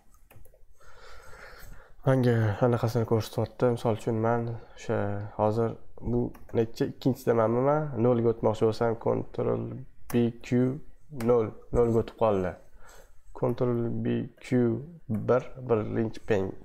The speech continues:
penga o'tib qoldi. Convert pen into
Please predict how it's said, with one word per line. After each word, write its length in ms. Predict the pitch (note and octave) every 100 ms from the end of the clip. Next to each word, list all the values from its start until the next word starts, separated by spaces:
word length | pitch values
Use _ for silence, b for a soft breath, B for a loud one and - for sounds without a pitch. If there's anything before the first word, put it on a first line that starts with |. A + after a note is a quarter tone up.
| -
penga 320 | A#2+ A#2 G#2+
o'tib 160 | A2 - G#2+
qoldi. 320 | G2+ G2+ F#2 - - - b b b b b b b - - -
Convert 640 | C#3 C3 C3 C#3 - - - - - - - - -
pen 300 | B2+ C3 -
into 320 | A#2+ A#2 C3